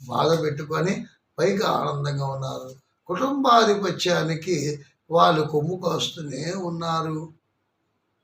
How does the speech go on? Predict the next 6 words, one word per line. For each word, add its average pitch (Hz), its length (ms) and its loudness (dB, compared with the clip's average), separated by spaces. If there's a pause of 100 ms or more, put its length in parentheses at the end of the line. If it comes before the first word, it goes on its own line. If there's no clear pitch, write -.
(800)
ఆరోగ్య 247 560 8
సమస్యలు 185 580 2
జటిలితమైన 202 1080 0 (520)
వాటిని 226 400 6
భరించుకొని 226 1040 4 (840)
ఉన్నారు. 160 640 0